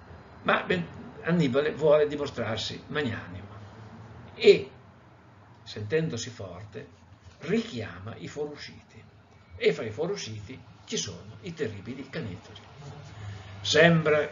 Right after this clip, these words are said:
che i Canetoli si possano rappacificare, c'è anche un matrimonio fra la sorella di Annibale e un Canetoli. Ma il potere, la popolarità, l'abilità di Annibale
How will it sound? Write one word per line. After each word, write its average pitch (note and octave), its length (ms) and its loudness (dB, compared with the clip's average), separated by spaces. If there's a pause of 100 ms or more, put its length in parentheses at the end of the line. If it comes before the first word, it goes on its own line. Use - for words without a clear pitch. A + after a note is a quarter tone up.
(160)
che C3+ 100 -4
i C3+ 60 2
Canetoli C3+ 500 -2
si A2+ 460 -4
possano B2 400 -4
rappacificare, A#2+ 840 -2
c'è B2+ 140 -2
anche C#3 240 -2
un C#3 80 -2
matrimonio C3+ 680 -2 (180)
fra A#2+ 160 -2
la A#2+ 100 0
sorella C3 640 4 (380)
di A#2+ 140 -2
Annibale B2 420 0
e B2 40 0
un B2 120 -2
Canetoli. G#2 640 -6 (1400)
Ma E3 420 0 (1120)
il G#2+ 200 -6
potere, B2 720 4 (200)
la A#2 140 -2
popolarità, C3+ 920 -2 (1080)
l'abilità G#2 800 -2 (180)
di B2+ 80 -4
Annibale G#2 580 -4